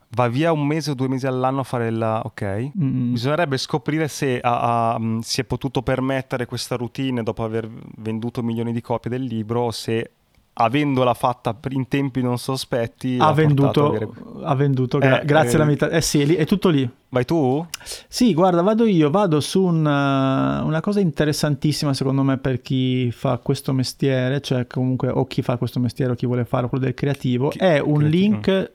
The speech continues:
Speaker 2: che, che mi hai, eh, come dire, rimandato tu dopo che io c'ero finito lì quattro anni prima.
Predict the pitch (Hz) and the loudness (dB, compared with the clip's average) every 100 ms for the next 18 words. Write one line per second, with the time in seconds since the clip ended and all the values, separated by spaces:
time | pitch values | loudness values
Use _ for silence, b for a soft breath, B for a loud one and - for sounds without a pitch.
0 | - - - - - 151 151 139 135 135 | -8 -4 -4 -4 0 2 2 2 0 0
1 | 160 135 131 143 143 135 135 127 - 165 | -2 0 0 0 0 0 0 0 0 2
2 | 202 180 170 180 175 - 196 175 139 139 | 2 2 2 2 0 2 2 2 2 2
3 | 156 147 135 143 147 147 143 160 156 - | 2 2 0 0 0 0 0 2 0 0
4 | 151 135 135 127 143 117 123 | 0 2 0 0 -2 -2 -2